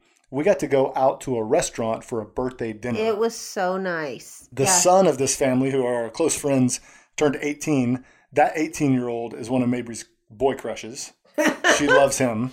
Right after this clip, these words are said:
Speaker 1: So,
Speaker 2: And
Speaker 1: and
Speaker 2: he just happens to drive a Mustang, so
Speaker 1: Yeah,
Speaker 2: that
Speaker 1: so
Speaker 2: might have something to do with it.
Speaker 1: anywhere he is, she'll go. Well, this, so we got her into a restaurant, and our, my buddy,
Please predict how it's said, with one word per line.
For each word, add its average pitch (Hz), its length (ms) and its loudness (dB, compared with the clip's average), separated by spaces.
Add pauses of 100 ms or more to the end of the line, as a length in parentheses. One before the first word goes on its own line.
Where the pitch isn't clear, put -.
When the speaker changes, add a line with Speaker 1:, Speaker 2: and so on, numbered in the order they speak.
(160)
Speaker 1:
So, - 140 2
Speaker 2:
And - 80 0
Speaker 1:
and 247 200 6
Speaker 2:
he 247 120 0
just 240 220 2
happens 220 400 0
to 185 100 -6
drive 175 240 2
a 170 60 -2
Mustang, 165 600 -4
so - 60 -2
Speaker 1:
Yeah, 139 140 6
Speaker 2:
that 185 120 6
Speaker 1:
so 151 120 4
Speaker 2:
might 175 200 -2
have 165 160 -2
something - 240 -10
to 165 60 -10
do 156 140 -8
with 170 160 -8
it. 143 200 -6
Speaker 1:
anywhere 175 440 6
he 156 160 2
is, 120 500 -4
she'll 151 260 0
go. 123 460 0 (360)
Well, 139 140 4
this, 180 360 4
so - 160 4
we 147 140 2
got 214 180 6
her 170 80 4
into 139 240 0
a 117 80 -2
restaurant, 117 600 0 (400)
and 135 580 0 (240)
our, 147 240 2
my 143 280 2
buddy, 127 580 2